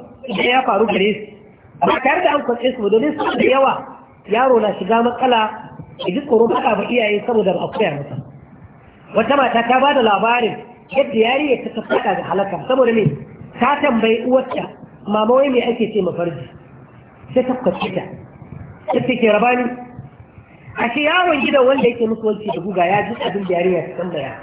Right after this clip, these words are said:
kuma ya ji an kwace ta. Saboda haka daga bisani sai kira ce, ce zai nuna mata abin da ake ce ma haka nan.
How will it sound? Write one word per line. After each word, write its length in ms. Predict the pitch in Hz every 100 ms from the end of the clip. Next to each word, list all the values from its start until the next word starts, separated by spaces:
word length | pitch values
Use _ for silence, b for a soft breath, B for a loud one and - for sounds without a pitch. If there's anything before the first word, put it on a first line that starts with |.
| - -
kuma 120 | 247 269
ya 100 | 277
ji 60 | 277
an 140 | 285
kwace 320 | 220 - 202
ta. 80 | - - - - - - - - - - -
Saboda 180 | 262 269
haka 120 | 269
daga 180 | 240 240
bisani 540 | 226 - 269 320 339 202 - - - - - -
sai 240 | - 269 269
kira 240 | 311 339 339
ce, 160 | 277 285
ce 140 | 240
zai 160 | 285 311
nuna 240 | 294 285
mata 200 | 240 233 180
abin 160 | 226
da 80 | 202
ake 260 | - 208 -
ce 100 | 208
ma 100 | 170
haka 220 | 180 185
nan. 160 | 160